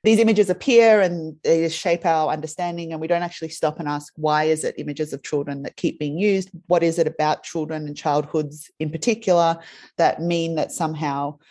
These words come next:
we are meant to care more about things that are happening far away <laughs> from us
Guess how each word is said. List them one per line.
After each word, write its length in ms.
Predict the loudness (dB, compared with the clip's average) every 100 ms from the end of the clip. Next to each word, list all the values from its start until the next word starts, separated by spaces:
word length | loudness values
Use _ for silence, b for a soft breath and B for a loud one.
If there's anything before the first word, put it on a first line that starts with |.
| b b _ -2
we 200 | 2 4
are 500 | 6 4 4 2 0 -6
meant 360 | -2 -2 -4 -8
to 320 | -6 -4 -6 -8
care 260 | -2 -2
more 480 | -2 0 0 0 -2
about 480 | -4 -4 -6 -8 -14 -10
things 300 | -8 -6 -4
that 140 | -2
are 20 |
happening 640 | -2 -4 -6 -8 -6 -8 -14 _ _ 0
far 240 | 4 6
away 320 | 6 6 6
<laughs> 280 | 6 2 0
from 200 | 0 2
us 200 | 0 -2